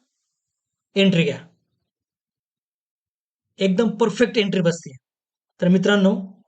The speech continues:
तुम्हाला एक चांगला प्रॉफिटेबल ट्रेड मी सांगितलेला आहे कसा घ्यायचा ते, ही स्ट्रॅटेजी वापरा आणि ट्रेड घ्या. तर मित्रांनो, हे माझं नॉलेज आहे, मी तुम्हाला सांगितलंय, पण माझी कुठलीही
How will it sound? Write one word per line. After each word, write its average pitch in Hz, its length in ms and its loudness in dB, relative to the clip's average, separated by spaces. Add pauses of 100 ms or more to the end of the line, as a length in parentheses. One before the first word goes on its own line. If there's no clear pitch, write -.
(1080)
तुम्हाला 185 240 4
एक 190 180 0
चांगला 185 220 0
प्रॉफिटेबल 180 540 0 (100)
ट्रेड 180 160 2
मी 180 100 2
सांगितलेला 165 420 -2
आहे 160 140 -2
कसा 165 160 -2
घ्यायचा 156 260 -2
ते, 165 160 -6 (220)
ही 214 180 0
स्ट्रॅटेजी 185 440 0
वापरा 156 320 0 (1300)
आणि 165 140 0
ट्रेड 160 300 0
घ्या. 127 140 -12 (920)
तर 180 60 2
मित्रांनो, 190 420 2 (220)
हे - 160 -2
माझं 185 320 2
नॉलेज 185 300 2
आहे, 180 80 2
मी 180 140 2
तुम्हाला 170 220 2
सांगितलंय, 143 500 -8
पण 165 100 -4
माझी 160 240 -6
कुठलीही 170 560 -4